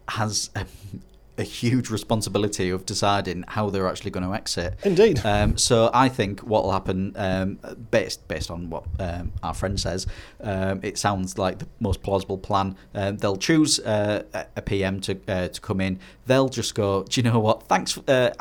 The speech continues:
Speaker 1: yeah, brilliant," 'cause instantly they get X amount of wage. Even when they retire,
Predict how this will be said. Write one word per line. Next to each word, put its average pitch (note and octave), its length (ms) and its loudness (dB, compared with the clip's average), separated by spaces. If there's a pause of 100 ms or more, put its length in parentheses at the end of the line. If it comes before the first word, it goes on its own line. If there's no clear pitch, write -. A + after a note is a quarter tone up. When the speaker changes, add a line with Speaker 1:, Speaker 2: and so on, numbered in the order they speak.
(140)
Speaker 1:
yeah, E3 220 -2
brilliant," C#3+ 400 4
'cause - 300 -2 (100)
instantly G2 460 -2
they F#2+ 200 -2
get F#2 300 -4
X - 240 -2
amount G2+ 280 -2
of F2+ 100 -8
wage. F#2+ 400 -2
Even D3 240 0
when B2 140 2
they A2 120 0
retire, G#2 600 -2